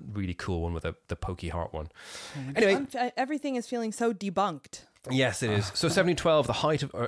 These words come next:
Speaker 1: his power, he was really just giving it what for. Um,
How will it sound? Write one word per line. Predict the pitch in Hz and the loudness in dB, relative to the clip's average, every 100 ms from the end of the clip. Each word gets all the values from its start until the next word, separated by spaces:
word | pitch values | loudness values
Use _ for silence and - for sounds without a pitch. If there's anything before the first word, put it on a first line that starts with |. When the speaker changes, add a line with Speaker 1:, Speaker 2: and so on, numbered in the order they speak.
| - | -2
Speaker 1:
his | 120 110 | -4 -2
power, | - 143 139 139 135 | 0 2 4 6 4
he | 117 117 | 2 0
was | 107 98 - - | 0 -2 -4 -6
really | 123 123 117 | -2 0 0
just | 98 - - - - | 0 -2 -6 -12 -6
giving | 110 101 | -2 -2
it | - | -2
what | 117 - | -4 -4
for. | - 139 131 - - - - | 0 2 2 -2 -16 -16 -2
Um, | 123 117 127 | 2 4 2